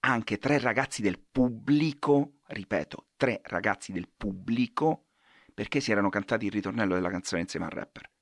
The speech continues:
Che questa è una cosa che fa paura, perché accidenti, allora non riguarda soltanto il cantante, non riguarda soltanto chi sta sul palco. Vuol dire, state bene attenti alla prossima serata dove andate, a come muovete le labbra,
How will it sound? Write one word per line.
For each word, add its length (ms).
Che 140
questa 280
è 20
una 100
cosa 240
che 120
fa 280
paura, 320
perché 240
accidenti, 440
allora 220
non 120
riguarda 420
soltanto 560
il 120
cantante, 680
non 120
riguarda 340
soltanto 420
chi 60
sta 180
sul 180
palco. 400
Vuol 220
dire, 360
state 460
bene 360
attenti 540
alla 240
prossima 560
serata 360
dove 200
andate, 320
a 60
come 200
muovete 400
le 120
labbra, 440